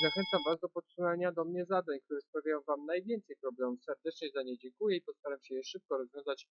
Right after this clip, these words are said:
i wrzucić na kanał, abyście zobaczyli, jak sobie właśnie z nimi radzić. Co więcej, zachęcam Was do komentowania. Napiszcie, co Wam się podobało, co Wam się nie podobało, czy wszystko Wam, e,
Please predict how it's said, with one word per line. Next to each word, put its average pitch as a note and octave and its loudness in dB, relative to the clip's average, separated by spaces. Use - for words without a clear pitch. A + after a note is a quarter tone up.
i F3+ -6
wrzucić C#3+ -8
na B2 0
kanał, B2+ 2
abyście B2 -6
zobaczyli, C3+ -6
jak - -2
sobie - -6
właśnie A#2 -6
z - -20
nimi B2+ -4
radzić. - 0
Co C4 12
więcej, G3 4
zachęcam D#3 4
Was C3+ 2
do C3+ 6
komentowania. G#3+ 6
Napiszcie, - -8
co C3+ -10
Wam B2 -2
się - -14
podobało, G#3 6
co - -6
Wam B2 -2
się D#3+ -10
nie D#3 -6
podobało, F#3 4
czy - -12
wszystko - -2
Wam, B2 0
e, B2 6